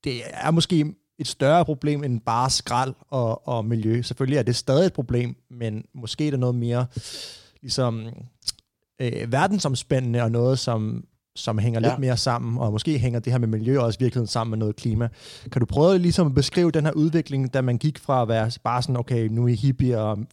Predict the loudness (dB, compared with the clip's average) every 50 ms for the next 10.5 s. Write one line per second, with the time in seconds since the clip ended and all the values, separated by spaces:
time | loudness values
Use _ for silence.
0 | _ -2 0 0 2 2 0 2 2 0 0 2 2 2 0 0 -2 -8 -18 _
1 | _ -14 -8 -6 -6 -4 -2 -2 -2 -2 -2 -2 -4 -6 -4 -4 -2 -2 -2 -2
2 | -2 -2 -4 -2 -2 -2 -2 -2 -4 -6 -8 -8 -8 -6 -4 -6 -6 -4 -4 -4
3 | -4 -4 -4 -2 0 2 2 4 4 4 2 2 2 2 0 -2 -4 -10 -12 -8
4 | -6 -4 -4 -4 -4 -6 -6 -4 -4 -4 -4 -4 -4 -4 -4 -4 -6 -8 -8 -8
5 | -8 -8 -8 -10 _ _ _ _ _ _ _ _ _ _ _ _ _ _ _ _
6 | _ _ _ _ _ _ _ _ _ _ _ -20 -20 _ _ _ _ _ _ _
7 | _ _ _ _ -2 0 2 2 2 0 -2 -6 _ _ _ _ _ -20 -20 -20
8 | -20 -20 -10 -4 0 2 2 2 4 4 6 6 6 6 6 6 6 4 4 2
9 | 4 4 2 2 2 2 2 2 2 0 0 2 0 0 2 2 2 2 0 0
10 | 2 2 4 4 4 4 4 2 2 0